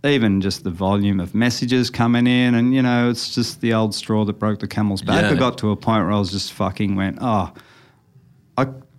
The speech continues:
Speaker 1: I can't do this." And, yeah, we had an evening there where we were all sitting around having a beer, and, you know, I just, something came up and I said, "Look, guys, I gotta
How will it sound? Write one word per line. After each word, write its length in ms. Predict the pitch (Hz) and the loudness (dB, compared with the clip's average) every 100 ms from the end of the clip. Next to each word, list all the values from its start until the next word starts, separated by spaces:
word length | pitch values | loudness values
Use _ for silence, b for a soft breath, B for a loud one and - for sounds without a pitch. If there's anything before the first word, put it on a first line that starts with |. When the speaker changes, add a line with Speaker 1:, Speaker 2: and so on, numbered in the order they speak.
| - | -8
Speaker 1:
I 40 | 123 | -4
can't 300 | - 117 - | 0 0 2
do 160 | 147 | 2
this." 400 | 196 71 - - - _ _ b b b - | 2 0 -4 -10 -16 _ _ b b b -4
And, 260 | 120 123 | 2 4
yeah, 180 | 139 170 | 4 4
we 140 | 117 131 | 4 4
had 420 | 120 101 101 - | 2 0 -6 -6
an 180 | 120 110 | 2 4
evening 440 | 110 110 113 107 | 4 4 4 4
there 340 | 107 110 113 110 | 4 4 4 4
where 300 | 104 104 101 | 4 4 2
we 100 | 104 | 2
were 100 | 104 | 2
all 100 | 101 | 0
sitting 280 | - 104 104 | 0 -2 2
around 220 | 104 104 | 2 2
having 220 | 107 104 | 2 2
a 60 | 95 | 0
beer, 460 | 98 113 120 117 | 2 2 4 4
and, 300 | 113 107 104 - | 4 4 2 0
you 60 | |
know, 300 | 113 110 113 | 2 2 2
I 80 | 110 | 2
just, 340 | 107 113 - - - B B B B B B B - - | 0 -2 -6 -12 -20 B B B B B B B -20 -18
something 440 | - - 131 107 101 | -12 -4 -2 0 0
came 320 | 110 107 110 | 2 2 4
up 240 | 120 120 | 2 2
and 100 | 110 | 2
I 60 | 107 | 2
said, 220 | 107 110 | 0 0
"Look, 240 | 120 123 | 0 0
guys, 380 | 120 113 117 110 | 0 2 2 2
I 40 | 110 | 0
gotta 320 | 113 107 | 2 0